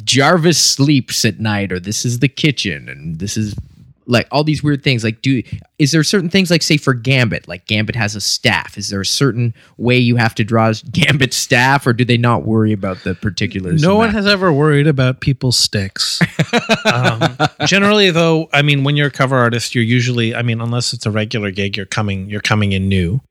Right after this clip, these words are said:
Speaker 2: Um, I've never worked on a project that's needed it, but I, I'm pretty sure that Marvel on their server has SketchUp models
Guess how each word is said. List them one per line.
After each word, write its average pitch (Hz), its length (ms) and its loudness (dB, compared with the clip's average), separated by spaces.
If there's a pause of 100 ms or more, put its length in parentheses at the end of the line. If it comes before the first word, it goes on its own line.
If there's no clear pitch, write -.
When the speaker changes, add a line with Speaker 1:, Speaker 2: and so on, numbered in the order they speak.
Speaker 2:
Um, 127 540 -2
I've 190 220 0
never 208 300 -2
worked 147 300 -2
on 139 120 0
a 127 40 -6
project 123 500 -6
that's - 240 -10
needed 117 340 2
it, 208 220 0 (420)
but 117 120 -2
I, 117 220 0 (120)
I'm 127 120 -2
pretty 202 300 -4
sure 156 260 -2
that 127 160 -8
Marvel 120 440 2
on 113 140 2
their 107 120 0
server 110 460 -2
has 101 340 -4
SketchUp 113 420 -4
models 135 600 -2